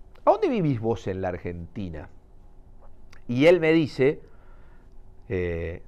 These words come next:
voy a tratar de hacerlo lo más literal posible, él me dice, "En Flolela, Lela, Lelilie". Esa fue la respuesta, aunque no lo crean. Y lo miro a Matías Salto, que iba atrás, como diciendo,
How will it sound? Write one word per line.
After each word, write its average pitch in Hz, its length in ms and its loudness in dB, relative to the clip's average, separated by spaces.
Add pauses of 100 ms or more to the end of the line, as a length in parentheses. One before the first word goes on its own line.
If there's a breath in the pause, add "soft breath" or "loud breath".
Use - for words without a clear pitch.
voy 101 160 2
a 120 40 4
tratar 107 240 0
de 113 60 2
hacerlo 110 260 -2
lo 92 200 -4
más 117 120 -4
literal 107 340 -4
posible, 101 540 -6 (580 soft breath)
él 131 160 0
me 123 100 -4
dice, 127 420 -4 (1600)
"En 143 300 2
Flolela, 165 1120 0
Lela, 160 680 2
Lelilie". 120 720 0 (760)
Esa 202 380 6
fue 170 440 2
la 117 140 0
respuesta, 110 680 -4 (200)
aunque 98 220 -6
no 113 80 0
lo 110 120 0
crean. 92 300 -4 (480 soft breath)
Y 95 60 -6
lo 90 120 -2
miro 143 240 -2
a 117 40 2
Matías 113 380 -2
Salto, 117 580 -4
que 104 80 -10
iba 104 120 -4
atrás, 117 260 -4
como 101 180 -8
diciendo, 101 460 -8